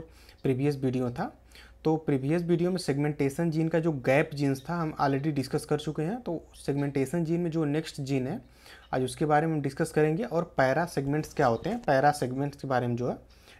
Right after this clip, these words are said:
डिटेल में डिस्कस करेंगे। तो चलिए स्टार्ट करते हैं क्लास से। पहले थोड़ा प्रीवियस क्लास के बारे में थोड़ा सा हम बता देते हैं। देखिए actually जो पार्ट टू में हम डिस्कस किए थे,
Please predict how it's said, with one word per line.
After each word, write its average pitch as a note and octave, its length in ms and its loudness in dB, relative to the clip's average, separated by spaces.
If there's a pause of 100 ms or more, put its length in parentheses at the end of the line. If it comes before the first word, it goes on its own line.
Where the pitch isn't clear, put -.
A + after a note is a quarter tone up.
डिटेल C3+ 240 0
में B2+ 120 0
डिस्कस A#2 320 -4
करेंगे। A2 320 -4 (640)
तो C#3+ 60 -10
चलिए D3+ 280 2
स्टार्ट D3 260 -2
करते D3+ 200 0
हैं D3 60 -2
क्लास C#3+ 300 2
से। A#3 60 -8 (540)
पहले D3+ 200 6
थोड़ा F3 220 6
प्रीवियस E3 520 2
क्लास D#3+ 280 4
के D#3+ 100 -2
बारे D3 240 4
में D#3 200 0
थोड़ा C#3+ 180 4
सा D3 120 -4
हम C#3+ 100 -2
बता C3+ 220 0
देते C#3 240 -2
हैं। A3 180 -4
देखिए B2 320 -2 (960)
actually F3 360 0
जो G#3 80 0
पार्ट E3+ 320 6
टू G3 100 2
में G3 60 2
हम F#3+ 120 0
डिस्कस E3 360 -2
किए D#3+ 140 2 (100)
थे, A3+ 80 0